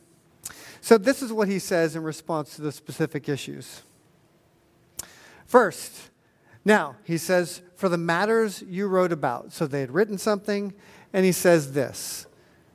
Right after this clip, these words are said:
Chapters one through six, he's talking about some other things. He says, "Now, I'm gonna get to the matters you wrote about." And starting in chapter seven, he talks about marriage. One of the things they had asked was, "What about marriage? Is it a good thing? Is it a bad thing? Is it okay if somebody doesn't marry?"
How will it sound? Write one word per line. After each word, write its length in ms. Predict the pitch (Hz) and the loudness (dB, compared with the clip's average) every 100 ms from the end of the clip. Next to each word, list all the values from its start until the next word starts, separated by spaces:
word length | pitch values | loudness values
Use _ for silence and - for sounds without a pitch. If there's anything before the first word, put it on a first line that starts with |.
| _ _ - - _ - - - | _ _ -20 -20 _ -20 -18 2
Chapters 340 | 185 156 156 | 2 2 -4
one 140 | 180 180 | -6 -4
through 140 | 180 | -6
six, 300 | - 208 208 | -2 -4 -4
he's 120 | 175 | -6
talking 320 | - 175 185 | -2 -2 -2
about 280 | 170 165 160 | -2 0 0
some 160 | - 165 | -2 -2
other 160 | 180 | -2
things. 320 | 175 185 185 165 | -2 -2 -2 -4
He 120 | 156 | -2
says, 320 | 175 156 151 | 0 0 0
"Now, 260 | 190 180 139 | 2 2 0
I'm 140 | 160 | -4
gonna 120 | 160 | -2
get 160 | 160 175 | -2 -2
to 100 | 170 | -4
the 80 | 165 | -2
matters 340 | 165 165 156 | 0 0 -2
you 60 | 156 | -2
wrote 200 | 170 175 | 0 0
about." 320 | 143 135 135 _ - - _ _ _ | -2 -4 -6 _ -20 -20 _ _ _
And 80 | 156 | -8
starting 300 | - 175 170 | 2 2 4
in 100 | 185 | 0
chapter 320 | 165 175 175 | 2 2 2
seven, 280 | 170 202 185 | 0 0 0
he 80 | 180 | -2
talks 320 | 165 147 - | -2 -4 -6
about 260 | 156 170 185 | -4 -4 -2
marriage. 800 | 190 202 175 131 143 139 - - - - _ - | -4 -2 -2 -4 -10 -16 -20 -20 -20 -20 _ -2
One 200 | 147 170 | 2 4
of 120 | 170 | 4
the 80 | 175 | 4
things 280 | 190 185 170 | 4 4 6
they 120 | 175 | 6
had 80 | 170 | 6
asked 340 | 170 185 - | 4 2 0
was, 440 | 170 165 156 - - - - - _ _ _ - | 4 4 2 -6 -18 -20 -20 -20 _ _ _ 2
"What 160 | 175 | 4
about 280 | 196 240 214 | 6 4 0
marriage? 520 | 160 123 - 127 - - | -8 -14 -20 -20 -16 -10
Is 180 | 151 | -6
it 120 | 165 156 | -4 0
a 40 | |
good 220 | 170 202 | 0 0
thing? 280 | 233 220 208 | 0 0 0
Is 160 | 165 147 | -4 -6
it 40 | |
a 60 | 139 | 0
bad 320 | 175 196 185 | 2 2 0
thing? 280 | 202 190 185 | -4 -2 -4
Is 120 | 139 | -4
it 40 | |
okay 260 | 135 - 185 | -6 -2 0
if 100 | 160 | 0
somebody 300 | 185 160 143 | -4 -6 -4
doesn't 460 | 165 196 185 196 | 0 0 0 -6
marry?" 580 | 190 185 185 185 185 185 | -6 -4 -2 0 -2 -4